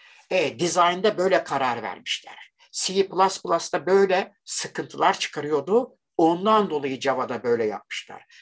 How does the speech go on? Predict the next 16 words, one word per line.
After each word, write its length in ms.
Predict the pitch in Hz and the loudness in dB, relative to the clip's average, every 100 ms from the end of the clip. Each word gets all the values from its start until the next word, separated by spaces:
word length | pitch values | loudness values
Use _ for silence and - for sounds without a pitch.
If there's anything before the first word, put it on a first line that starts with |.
| _ | _
Java'da 480 | - 190 208 208 196 | 2 4 6 4 2
böyle 260 | 190 202 185 | 4 4 2
böyle 200 | 185 190 | -2 -4
sıkıntı 440 | - - 185 208 | -6 -6 -6 -4
çıkardığını 540 | - - 170 165 165 165 | -4 0 0 0 -4 -6
fark 360 | - 160 - | -2 -4 0
etmişler. 560 | 190 - - - 240 240 - _ | -2 0 -2 2 2 2 -8 _
Go 440 | 127 180 202 208 - | -6 6 10 10 8
o 100 | 220 | 4
yüzden 500 | 226 185 156 165 165 _ _ | 4 -2 -2 -2 -4 _ _
package 420 | 196 202 185 - | -4 -2 -2 -2
management'ını 880 | 151 160 160 143 143 139 160 220 254 - - _ 131 120 | -4 -2 -2 -4 -8 -8 -4 -4 -4 -10 -20 _ -12 -6
dilin 260 | 160 208 | 0 0
içerisine 560 | 175 - 165 156 180 190 | 2 -2 -2 -2 -2 -2
koymuş 520 | - 147 139 135 - | 0 0 -2 -4 -4
gibisinden 840 | 143 135 - - 123 131 208 320 | -6 -6 -6 -6 -4 0 0 -2